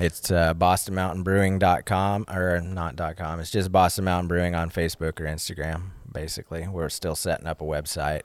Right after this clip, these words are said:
Um, the email is just my personal email, old Hotmail address, N I A C H E thirty-four at Hotmail. You can get me there as well. So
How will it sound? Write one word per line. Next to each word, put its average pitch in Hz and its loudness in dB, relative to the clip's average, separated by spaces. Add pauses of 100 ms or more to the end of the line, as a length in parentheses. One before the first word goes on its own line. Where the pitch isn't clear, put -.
(100)
Um, 71 -8 (640)
the 76 -6
email 80 -2
is 78 -6
just 80 -6
my 80 -2
personal 80 -2
email, 80 -4
old 78 -2
Hotmail 82 -4
address, 82 -4
N 80 -4
I 80 -2
A 78 -2
C 87 -4
H 82 -6
E 85 -4
thirty-four 82 -4
at - -6
Hotmail. 85 -4
You 80 -10
can 76 -12
get 78 -8
me 80 -6
there 80 -4
as 82 -8
well. 82 -4 (180)
So - -14